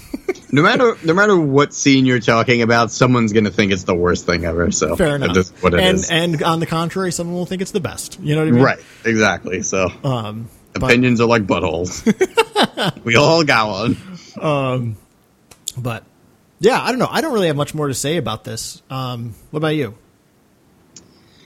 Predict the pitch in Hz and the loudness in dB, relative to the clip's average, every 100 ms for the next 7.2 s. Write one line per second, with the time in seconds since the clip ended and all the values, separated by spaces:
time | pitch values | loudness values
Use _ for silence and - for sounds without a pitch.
0 | _ - 104 127 131 131 165 139 127 117 | _ -8 0 2 4 2 2 2 2 2
1 | 131 127 123 98 135 131 104 131 117 - | 0 0 -2 -2 0 0 2 2 0 -4
2 | - 147 - 262 - 143 165 156 156 185 | 0 2 4 4 2 0 -2 0 2 2
3 | 190 147 123 170 165 156 - 110 - - | 0 -2 -2 0 0 -2 -4 -10 -10 -16
4 | - - - 185 262 - 170 156 151 143 | -18 -14 -4 0 0 -2 -2 -2 -2 -2
5 | 127 110 _ _ _ - - 170 - 202 | -4 -6 _ _ _ -12 0 2 4 2
6 | 233 202 147 160 139 - 127 120 123 135 | 4 2 4 2 2 0 -2 0 2 2
7 | 131 123 | 2 -6